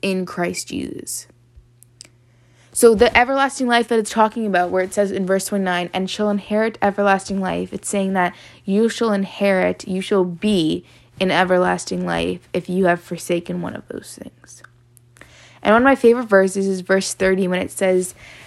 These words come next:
"Many that are first shall be last,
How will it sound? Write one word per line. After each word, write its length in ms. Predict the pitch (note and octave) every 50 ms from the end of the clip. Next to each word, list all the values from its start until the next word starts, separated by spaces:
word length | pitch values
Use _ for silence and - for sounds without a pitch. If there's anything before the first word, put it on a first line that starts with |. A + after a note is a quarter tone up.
| - -
"Many 640 | G3+ G3 F#3+ G3 G#3 A3+ B3+ C4+ C#4+ D4 D4+ D4+ - _ _ _ _ -
that 140 | - G#3 G3+
are 140 | G3+ G3 G3+
first 840 | - - - - B3 A3 F#3 F3+ F#3 G3+ A3+ G#3+ - - - - - _ _
shall 300 | - - - G#3 F#3+ F#3
be 180 | F3+ F3+ F3 F3
last, 680 | F3 F3+ G#2 - - - - - - - - - -